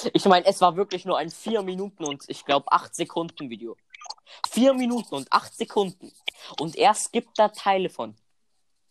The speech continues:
Das Ding ist, ich, ich find's auch geil, wie, wie ich dachte, dass sie am Anfang sagen wollte, da-, dass es nur ihre Meinung war. Hat aber nicht ganz gestimmt. Sie hat nämlich was über ihr, äh, <laughs> über ihr Abo-Special geredet.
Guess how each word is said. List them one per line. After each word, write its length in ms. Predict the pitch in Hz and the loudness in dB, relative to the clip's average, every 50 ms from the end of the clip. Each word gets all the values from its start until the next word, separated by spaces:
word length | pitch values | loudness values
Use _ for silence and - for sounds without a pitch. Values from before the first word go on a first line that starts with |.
| _ _ _ _ _ _ _ _ _ _ _ _ _ _ _ _ _ _ _ _ _ - - - _ _ _ _ - - _ _ - - - - | _ _ _ _ _ _ _ _ _ _ _ _ _ _ _ _ _ _ _ _ _ -6 -6 -6 _ _ _ _ -20 -20 _ _ -20 -18 -18 -18
Das 100 | - - | -8 0
Ding 120 | - 208 208 | 2 2 2
ist, 100 | 160 170 | 2 -2
ich, 160 | 160 147 - | -6 -2 0
ich 180 | 160 160 - | -2 -2 -2
find's 220 | - - 185 175 - | -4 -6 -4 -2 0
auch 160 | 143 - - | -2 0 2
geil, 220 | - 139 147 160 | 4 4 4 4
wie, 260 | 151 170 - 120 135 127 | 2 -2 -4 -4 -4 -6
wie 60 | 139 | -8
ich 120 | 139 - | -10 -4
dachte, 260 | - 147 143 - - | -6 -6 -4 -4 -6
dass 140 | 131 139 135 | -6 -6 -4
sie 140 | - 143 143 | 0 0 0
am 100 | 139 135 | 2 2
Anfang 500 | - 143 147 - 143 139 139 135 131 127 | 0 0 0 -2 -4 -4 -4 -8 -12 -4
sagen 300 | 123 127 131 135 135 127 | 0 0 0 0 -2 -2
wollte, 280 | 127 135 135 - - - | -2 -2 -2 -2 -4 -4
da-, 140 | 131 131 - _ _ - _ _ | -4 -4 -4 _ _ -20 _ _
dass 140 | - 127 139 | -12 -10 -10
es 140 | 143 - - | -10 -6 -2
nur 140 | 143 147 | -2 -2
ihre 280 | 139 - 147 - - 139 | 0 0 -2 0 0 0
Meinung 420 | 127 127 120 123 131 139 147 139 | 2 4 4 4 2 -2 -4 -2
war. 280 | 139 151 151 160 170 - - - - - _ _ _ _ _ _ _ _ _ _ _ - - - - - _ _ _ _ _ - _ - _ _ _ _ | -2 0 0 0 -2 -4 -8 -14 -16 -16 _ _ _ _ _ _ _ _ _ _ _ -18 -16 -16 -16 -20 _ _ _ _ _ -20 _ -20 _ _ _ _
Hat 180 | 175 196 185 190 | 0 4 4 4
aber 160 | 185 180 185 | 4 6 4
nicht 180 | 185 175 - | 2 0 2
ganz 280 | - 165 160 175 175 - | 4 4 4 4 2 -2
gestimmt. 400 | - - - - 196 190 180 - | -6 -6 2 2 2 2 2 2
Sie 120 | - 165 | 4 4
hat 100 | 160 160 | 4 4
nämlich 240 | 170 165 165 156 147 | 2 -2 -2 0 2
was 180 | 165 156 - - | 0 0 2 0
über 340 | 139 143 151 151 143 - - | -2 2 2 2 2 2 0
ihr, 380 | 139 143 139 139 135 131 127 - | 0 2 4 6 6 4 4 2
äh, 240 | 131 135 127 127 135 - - - - - | 0 0 2 2 0 0 -4 -12 -18 -18
<laughs> 220 | - - 220 - | -14 -14 -4 -2
über 200 | - 135 139 117 | 0 2 2 4
ihr 220 | 113 147 143 - | 6 6 6 8
Abo-Special 840 | - 147 139 135 131 - - - - 131 - - 123 117 110 107 113 - | 6 6 4 2 -8 -12 -16 -16 -16 -16 -12 -8 -8 -8 -8 -8 -12 -12
geredet. 500 | 117 120 117 107 117 113 110 - - | -12 -12 -10 -10 -10 -10 -10 -12 -16